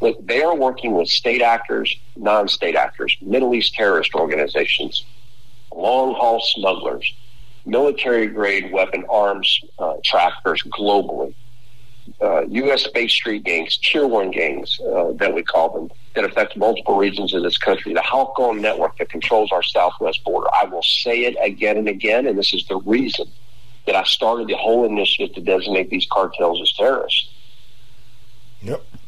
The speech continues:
Speaker 1: I, I, I just, I shake my head at what has been
Speaker 2: And, and
Speaker 1: allowed to take place and hurt so many American families, and in fairness, Mexican families, and many,
Speaker 2: Yeah.
Speaker 1: many others,
Speaker 2: Yeah,
Speaker 1: George.
Speaker 2: uh, it, it, it is, it is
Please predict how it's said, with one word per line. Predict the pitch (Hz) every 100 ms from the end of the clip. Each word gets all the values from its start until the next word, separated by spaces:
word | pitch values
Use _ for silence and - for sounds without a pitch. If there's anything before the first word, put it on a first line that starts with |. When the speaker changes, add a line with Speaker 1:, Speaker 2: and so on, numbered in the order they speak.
| -
Speaker 1:
I, | - - -
I, | - 113 117
I | 110
just, | - 123 120 -
I | 120 113
shake | - - - 135 -
my | 117 110
head | 101 101 90
at | - 87
what | - 90
has | -
been | 92
Speaker 2:
And, | 92
and | -
Speaker 1:
allowed | 92 101 107 -
to | -
take | 107 98 -
place | - 98 87 - -
and | 101 101 98 92
hurt | 107 110 -
so | - - 110 98
many | 95
American | 90 87 87 - 87
families, | 92 87 87 -
and | - 220
in | 196 -
fairness, | 170 185 185 -
Mexican | 131 139 - 147 139
families, | 151 156 160 - -
and | 175 170
many, | 196 185
Speaker 2:
Yeah. |
Speaker 1:
many | 170 160 143
others, | - - -
Speaker 2:
Yeah, | - -
Speaker 1:
George. | 196 -
Speaker 2:
uh, | 147 175
it, | 185 190 135 175
it, | 165 165 151 196
it | 170 170
is, | 135 - - - - -
it | 165 156
is | 139 127